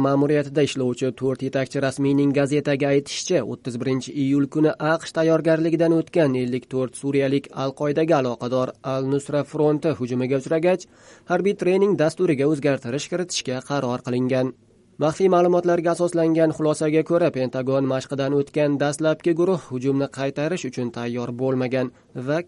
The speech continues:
kam sonli bo'lgan. Chunki hujum ularning aksariyati hayit bayramida yaqinlarini ko'rib kelish uchun ta'tilga chiqqan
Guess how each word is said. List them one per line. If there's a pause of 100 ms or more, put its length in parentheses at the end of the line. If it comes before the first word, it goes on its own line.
kam (100)
sonli
bo'lgan. (520)
Chunki
hujum
ularning (120)
aksariyati (100)
hayit
bayramida
yaqinlarini (100)
ko'rib
kelish
uchun
ta'tilga
chiqqan